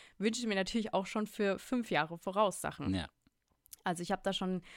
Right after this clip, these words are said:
Speaker 1: so ein bisschen, natürlich weiß ich das, ich bin nicht so ein Fan von Plänen, weil ich
Speaker 2: Mhm.
Speaker 1: bin sogar extrem, also ich schreibe mir alle Wünsche auf,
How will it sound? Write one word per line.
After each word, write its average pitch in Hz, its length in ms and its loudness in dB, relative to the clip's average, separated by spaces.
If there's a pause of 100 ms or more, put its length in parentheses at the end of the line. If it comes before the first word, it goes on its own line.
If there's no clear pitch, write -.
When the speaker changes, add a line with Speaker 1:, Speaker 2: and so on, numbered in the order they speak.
(180)
Speaker 1:
so - 120 -6
ein 185 40 -4
bisschen, 202 400 0
natürlich 190 340 0
weiß 175 220 0
ich 185 120 -6
das, 170 200 -4
ich - 240 -10
bin 214 180 2
nicht 214 160 2
so 202 80 0
ein 185 80 -2
Fan 190 240 -2
von 175 220 -4
Plänen, 202 500 0
weil 190 100 4
ich 185 80 -2
Speaker 2:
Mhm. 196 40 -4
Speaker 1:
bin 196 160 2
sogar 185 340 0 (200)
extrem, 220 960 -2 (840)
also 190 160 0
ich 190 100 -2
schreibe 220 280 -2
mir 208 100 -2
alle 190 180 -2
Wünsche 190 340 -4
auf, 226 480 0